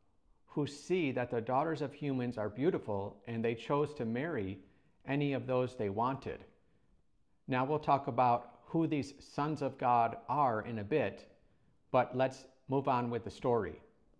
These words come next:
In response, the Lord says he's going to limit human years to one hundred and twenty. Now it also mentions the Nephilim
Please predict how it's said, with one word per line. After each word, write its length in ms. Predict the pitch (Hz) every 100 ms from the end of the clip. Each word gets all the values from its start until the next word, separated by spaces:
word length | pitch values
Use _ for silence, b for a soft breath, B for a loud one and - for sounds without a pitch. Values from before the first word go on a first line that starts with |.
| _ _ b b b
In 180 | 165 185
response, 880 | 180 - - 202 196 127 143 - _ _ _
the 60 | 139
Lord 400 | 127 151 151 151
says 500 | - 139 127 127 -
he's 180 | - 139
going 220 | - 143
to 80 | 127
limit 480 | 123 147 202 123 - - _ -
human 400 | - 160 160 135
years 440 | 135 151 104 104 -
to 140 | 135
one 260 | 113 131 135
hundred 320 | 156 127 113
and 140 | 117
twenty. 460 | - 147 120 82 - _ _ _ _ _ _ _ _ _ _ _ _ _ _ _ _ _ _ _ _ - _ - -
Now 260 | 135 131
it 120 | 127 127
also 400 | 151 202 - 156
mentions 560 | 127 135 127 151 139
the 140 | - 117
Nephilim 760 | 120 165 180 135 107 98 104